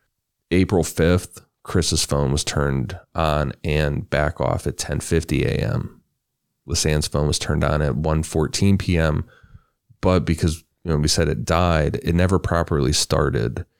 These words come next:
It did, like, the little Samsung start screen and real quick and then died.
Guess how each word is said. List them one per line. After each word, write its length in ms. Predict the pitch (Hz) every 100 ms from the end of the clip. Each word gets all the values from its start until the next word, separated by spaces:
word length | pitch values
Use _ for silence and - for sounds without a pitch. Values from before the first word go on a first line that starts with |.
| _ _ _ -
It 140 | 90
did, 220 | 78 87 76
like, 200 | 78 -
the 80 |
little 280 | 76 80 78
Samsung 600 | 76 76 73 78 78 76
start 300 | - 76 76
screen 380 | - 85 85 85
and 280 | - 80 -
real 220 | 67 76
quick 300 | 78 80 78
and 80 | 76
then 180 | 67 65
died. 520 | - 73 - - -